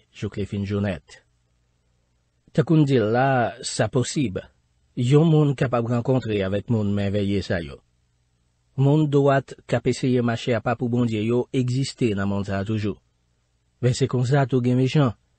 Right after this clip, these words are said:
e mechan se kontrè tou sa moun ki dwat la reprezante.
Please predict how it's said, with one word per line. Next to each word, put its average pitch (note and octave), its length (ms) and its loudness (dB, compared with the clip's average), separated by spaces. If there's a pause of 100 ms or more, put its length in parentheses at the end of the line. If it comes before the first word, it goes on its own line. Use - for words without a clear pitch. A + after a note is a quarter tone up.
(560)
e B2 400 2
mechan B2 560 0
se A#2+ 220 -2 (100)
kontrè C3 540 0 (500)
tou C3+ 160 -2
sa A#2+ 320 -2
moun G#2+ 160 -4
ki A2+ 160 -4
dwat G2 240 -4
la F#2+ 80 -2
reprezante. F#2+ 600 -6